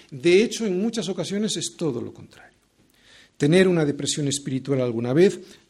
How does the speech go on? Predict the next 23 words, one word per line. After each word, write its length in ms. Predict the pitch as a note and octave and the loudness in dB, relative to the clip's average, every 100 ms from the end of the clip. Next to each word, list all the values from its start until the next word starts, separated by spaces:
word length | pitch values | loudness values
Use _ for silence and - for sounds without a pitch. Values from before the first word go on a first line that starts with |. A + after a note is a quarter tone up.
| _ | _
no 320 | E3 G3 A3 | 0 2 4
es 200 | B3 - | 2 0
estar 300 | - - D#3 | -4 -6 -4
muerto. 760 | D3 E3+ F3+ D#3 - A2+ A#2+ D#3 _ _ _ _ _ _ _ - - | 0 2 2 2 -4 -8 -8 -12 _ _ _ _ _ _ _ -20 -8
A 120 | A#2+ | 0
veces 480 | F3+ F#3 G3+ - - | 2 2 -4 -6 -4
es 380 | D3+ F3+ - - _ | -4 -4 -6 -10 _
todo 220 | C#3+ C#3 | -4 -2
lo 100 | C3+ | -2
contrario, 580 | C3 A#2 C3+ A2+ G#2+ - | -4 -4 -4 -4 -6 -10
es 160 | A#2 G#2+ | -12 -10
estar 320 | - B2+ A2 | -10 -10 -12
vivo. 180 | F#2 - _ _ _ - _ _ _ _ _ - | -14 -20 _ _ _ -20 _ _ _ _ _ -4
Los 200 | D3+ D#3 | -2 2
muertos 420 | G#3+ G3+ G3+ C#3 | 4 4 0 -6
no 120 | C3 | -6
tienen 280 | C3+ A#2+ A#2 | -6 -8 -8
sed, 460 | - E3+ C#3 D3+ D3+ _ _ _ - | 0 2 2 -2 -14 _ _ _ -8
solo 460 | - - A3 D#3+ | -4 4 4 6
los 180 | C3 A#2 | 2 0
vivos 360 | C#3 B2 A2+ - | -4 -4 -6 -8
sienten 600 | - F#3+ F#3+ F3 A#2 A2 | -8 -4 -4 -6 -8 -8
sed, 560 | - E3+ D3+ B2 D3 | -8 -2 -2 -2 -8